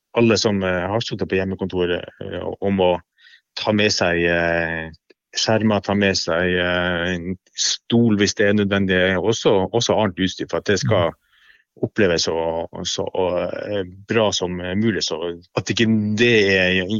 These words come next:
Speaker 1: gjør det vanskeligere å sitte på, på hjemmekontoret. Og, og veldig mange har tatt med seg, eh, og, og anskaffa,
Speaker 2: Mhm.
Speaker 1: eh, mer utstyr også for å kunne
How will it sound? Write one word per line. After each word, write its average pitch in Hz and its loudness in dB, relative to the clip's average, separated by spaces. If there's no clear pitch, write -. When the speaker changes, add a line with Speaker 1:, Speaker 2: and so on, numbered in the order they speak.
Speaker 1:
gjør 104 4
det 90 2
vanskeligere 90 -2
å 85 -6
sitte 90 -6
på, - -12
på 98 -4
hjemmekontoret. 95 -6
Og, - -
og 127 0
veldig 147 4
mange 120 2
har 113 2
tatt - -4
med 127 2
seg, 85 0
eh, 82 -4
og, 104 2
og 127 4
anskaffa, 95 4
Speaker 2:
Mhm. 85 -2
Speaker 1:
eh, 82 -4
mer 101 4
utstyr 87 -2
også 82 -4
for 87 0
å 82 -4
kunne 85 -4